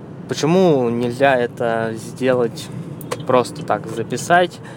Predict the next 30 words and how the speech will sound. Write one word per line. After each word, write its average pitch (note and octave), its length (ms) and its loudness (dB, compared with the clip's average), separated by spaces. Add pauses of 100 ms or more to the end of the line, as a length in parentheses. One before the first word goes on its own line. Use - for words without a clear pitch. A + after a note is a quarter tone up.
(140)
и B2 80 0
передать B2 540 0
вам, C3 160 2
чтобы A#2+ 220 -4
вы A2+ 100 -2
сами A#2 280 0
отрабатывали? A2 760 -2 (380)
А, G#2+ 420 2
потому D3+ 360 2
что C#3+ 580 4 (720)
есть D#3 360 4
очень D#3 320 4
много C#3 440 4
тонких B2+ 440 0
глубинных B2+ 460 0
моментов, D3 540 0
которые C3 400 2
индивидуальны. A#2 720 2 (320)
Вот B2+ 160 0
именно C#3+ 240 4
на C#3+ 120 6
тренинге F3 460 4
мы B2+ 140 0
будем C3 280 0
работать C3 540 2
с - 220 -6
вашими C3 460 2
индивидуальными B2+ 1200 0
частями B2 500 -2
личности, A#2 640 -4